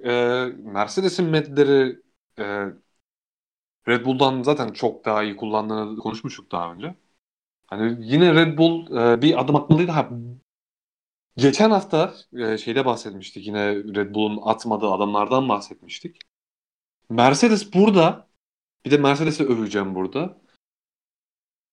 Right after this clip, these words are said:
İkinci sıraya düşmüş olmasına rağmen Mercedes bu şeyi güzel yaptı. İkinci pitte,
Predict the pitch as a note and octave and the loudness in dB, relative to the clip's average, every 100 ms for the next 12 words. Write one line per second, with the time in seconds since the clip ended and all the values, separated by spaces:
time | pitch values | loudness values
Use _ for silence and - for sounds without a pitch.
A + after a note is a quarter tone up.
0 | _ _ _ _ _ _ _ _ _ - | _ _ _ _ _ _ _ _ _ -4
1 | - A3+ B3 A#3+ G3 G3 A3 G#3 G3 G3+ | 2 4 6 6 4 2 4 6 4 2
2 | A#3 G#3+ F#3+ G3 E3+ E3 - B3+ A3+ A3+ | 2 2 2 2 2 0 -2 -2 -2 -2
3 | G#3 A3+ F3+ E3+ D#3 F#3 F3+ D#3 C3 D3 | -4 -4 -6 -12 0 0 0 0 4 4
4 | C3 F#2+ - D#2+ _ _ _ _ _ _ | 4 0 -6 -20 _ _ _ _ _ _
5 | _ _ _ _ _ _ _ E3+ - F#3+ | _ _ _ _ _ _ _ -10 0 2
6 | G3+ - F#3+ - C3+ F3 | 2 0 -4 2 2 2